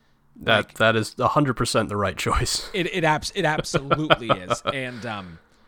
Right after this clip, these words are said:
Speaker 2: and then, yeah, and then, yeah, it's, it wasn't just that this one was, was more, it, it's, I don't know, it's more everything. It, it makes more sense. It's more entertaining. And, yeah, maybe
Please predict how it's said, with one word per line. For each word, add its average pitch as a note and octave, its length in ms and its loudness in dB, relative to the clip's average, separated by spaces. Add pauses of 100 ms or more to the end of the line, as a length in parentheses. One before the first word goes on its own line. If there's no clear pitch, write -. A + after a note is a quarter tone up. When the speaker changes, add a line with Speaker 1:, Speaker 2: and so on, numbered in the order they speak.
(380)
Speaker 2:
and G3+ 160 -4
then, A#3+ 120 -8
yeah, C4+ 160 -4
and F#3 120 -6
then, G3 120 -6
yeah, A#3 160 -8
it's, - 180 -12 (140)
it G3+ 80 -6
wasn't A3+ 320 -8
just F#3+ 160 -12
that C#3+ 100 -16
this E3+ 220 -12
one D3 180 -10
was, A#2 260 -12 (120)
was C#3+ 240 -12
more, C#3 240 -10 (800)
it, A#3+ 160 -6
it's, A#3 240 -8
I A3+ 80 -6
don't C4 80 -8
know, B3+ 100 -14
it's F#3 180 -12
more G3 220 -6
everything. G3 440 -8
It, - 120 -18
it F3+ 140 -14
makes F3+ 260 -10
more D3 100 -10
sense. G#3 280 -10
It's - 120 -18
more E3 200 -10
entertaining. F#3 640 -10
And, G3+ 160 -14
yeah, G#3 200 -4
maybe A3 300 -6